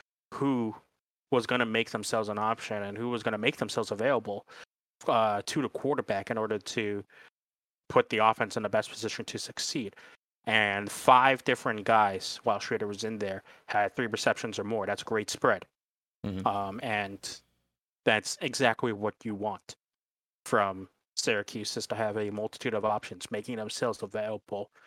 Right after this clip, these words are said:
Speaker 1: which helps with the unpredictability of the offense, which could hopefully open things up later on. But it also just plays into Schrader's strengths of a lot of crossing routes over the middle and easy throws that he can make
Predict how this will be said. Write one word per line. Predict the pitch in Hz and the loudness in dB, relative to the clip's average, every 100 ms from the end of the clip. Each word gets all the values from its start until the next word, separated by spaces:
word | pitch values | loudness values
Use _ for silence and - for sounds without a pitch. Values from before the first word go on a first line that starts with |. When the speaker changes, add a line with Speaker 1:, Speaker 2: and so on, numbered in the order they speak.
| _ - | _ -2
Speaker 1:
which | 117 - | 0 0
helps | - 127 - | 2 2 2
with | 127 | -4
the | 117 | -2
unpredictability | 110 - 104 110 - 104 110 110 107 104 | -4 -4 -4 -4 -4 0 0 0 -2 -4
of | |
the | - | -2
offense, | 104 110 - 95 - - - _ _ | 4 2 2 -12 -10 -14 -16 _ _
which | 110 - | -2 0
could | 110 | 0
hopefully | 110 - - 110 104 | -2 -4 -4 -4 -2
open | 127 113 107 | -2 -2 -2
things | - 104 - | -4 -4 -4
up | 101 | -2
later | 107 101 104 | -2 0 4
on. | 117 95 _ - _ - | 2 2 _ -20 _ 2
But | 120 | 4
it | 110 | 6
also | 107 104 - | 4 2 -4
just | - - | -8 2
plays | 110 - | 2 2
into | 107 | -6
Schrader's | - 110 - | -2 -4 -4
strengths | - 220 123 - - - - 120 | 2 2 2 -6 -12 -16 -4 2
of | 113 107 107 - _ _ 123 | 4 2 -2 -8 _ _ 2
a | |
lot | 107 104 | 2 2
of | |
crossing | - 101 101 123 | 2 0 2 -4
routes | 110 107 107 - | 0 2 2 -2
over | 180 117 117 | -4 -2 0
the | |
middle | 117 107 107 120 _ _ _ _ _ _ - | 0 0 0 -4 _ _ _ _ _ _ -4
and | 104 101 98 101 | -2 -2 -4 -8
easy | 139 113 110 | -6 -4 -4
throws | 101 - 107 104 | -6 -2 -2 -2
that | 101 | -6
he | 107 | -6
can | 104 | -4
make | 117 117 - | 0 -2 -4